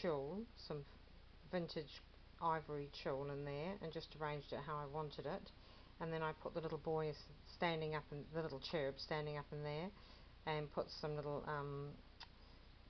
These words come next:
diamante studs on, and some, these are Wild Orchid Craft blue and white roses. And just around here there's just, um, an old vintage silver and gold sequin braid,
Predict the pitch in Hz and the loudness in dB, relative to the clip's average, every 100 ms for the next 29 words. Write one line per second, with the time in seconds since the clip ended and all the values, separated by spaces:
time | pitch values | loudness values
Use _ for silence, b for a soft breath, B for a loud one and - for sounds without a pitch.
0 | - - - - - - - - 170 156 | -14 -14 -14 -16 -16 -16 -14 0 2 4
1 | 165 160 160 - 175 165 - 180 170 165 | 2 0 -2 2 4 4 2 2 2 2
2 | 165 - 151 147 156 143 - - - - | -2 -2 -4 -4 -6 -6 -6 -12 -16 -16
3 | - - - 165 160 156 156 147 147 160 | -16 -16 -8 -4 -4 0 0 2 2 4
4 | 156 156 - 160 - 165 156 - - - | 4 2 -2 -4 0 0 0 -2 -12 -14
5 | - - - - - - 170 160 160 156 | -16 -16 -16 -16 -12 2 4 4 2 2
6 | 151 156 160 165 165 190 220 - - - | 2 2 2 2 0 0 0 -2 -10 -10
7 | B B B - - 156 170 - 165 156 | B B B -10 -4 0 0 0 0 2
8 | 160 175 165 156 151 - 151 - - 151 | 2 2 4 2 0 -4 -4 -4 0 0
9 | 147 - - - 165 170 160 147 - 165 | 0 -4 -8 -4 4 6 6 2 -2 0
10 | 160 - 156 139 - - - - - - | 0 2 0 0 -6 -6 -10 -14 -12 2
11 | 185 165 160 160 156 165 156 156 - - | 4 6 4 0 0 2 4 2 0 2
12 | 170 - 165 160 165 170 185 | 2 0 -4 0 2 2 2